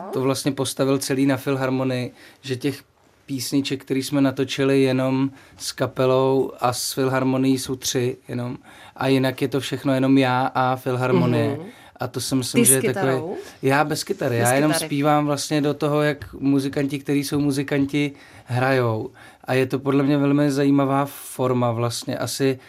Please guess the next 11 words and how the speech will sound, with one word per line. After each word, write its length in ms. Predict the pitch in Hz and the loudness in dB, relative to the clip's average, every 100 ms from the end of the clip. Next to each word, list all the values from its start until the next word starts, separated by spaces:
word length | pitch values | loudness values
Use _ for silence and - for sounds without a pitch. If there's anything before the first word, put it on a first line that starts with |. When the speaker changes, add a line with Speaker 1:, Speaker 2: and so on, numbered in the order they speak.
| - _ _ | -20 _ _
Speaker 1:
poměrně 420 | 123 127 127 143 | -2 0 4 4
nevídaná 680 | 135 117 123 123 117 110 110 - - - - | 4 2 0 2 2 0 -2 -10 -20 -20 -16
v 240 | 131 117 | -10 -2
rámci 400 | 117 117 113 120 | 2 2 0 0
nějakého 440 | 117 113 127 117 | 2 0 0 0
jako 200 | 117 117 | 0 -2
crossoveru 680 | 117 117 113 - 120 117 120 | -4 -2 -2 0 0 2 0
popu 460 | 113 110 - 120 117 | 0 -4 -2 -2 0
a 60 | |
vážný 420 | 113 113 113 117 | 2 2 2 2
hudby. 400 | 113 107 101 104 | 0 0 -2 -4